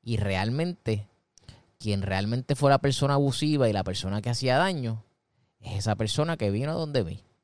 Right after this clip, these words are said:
Entonces usted tiene que tener mucho cuidado de qué usted está hablando. Si usted no sabe cuál fue el problema,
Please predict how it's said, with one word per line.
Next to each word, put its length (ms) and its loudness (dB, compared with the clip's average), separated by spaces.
Entonces 200 -6
usted 160 -4
tiene 220 0
que 100 0
tener 280 0
mucho 380 2
cuidado 680 6
de 160 -2
qué 100 2
usted 240 2
está 180 2
hablando. 520 4
Si 180 -2
usted 340 0
no 160 6
sabe 600 6
cuál 220 4
fue 140 6
el 80 2
problema, 640 4